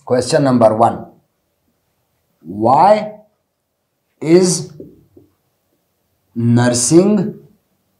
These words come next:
a suitable profession? Suitable profession for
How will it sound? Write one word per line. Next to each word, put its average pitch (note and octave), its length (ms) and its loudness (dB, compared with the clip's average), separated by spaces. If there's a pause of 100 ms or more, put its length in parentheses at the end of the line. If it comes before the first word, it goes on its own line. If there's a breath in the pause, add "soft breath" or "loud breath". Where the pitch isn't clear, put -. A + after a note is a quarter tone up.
(420)
a D#3 60 0
suitable E3 580 0
profession? G2 500 -8 (3750)
Suitable D#3 480 0 (120)
profession E3+ 640 0 (4000)
for D3+ 540 2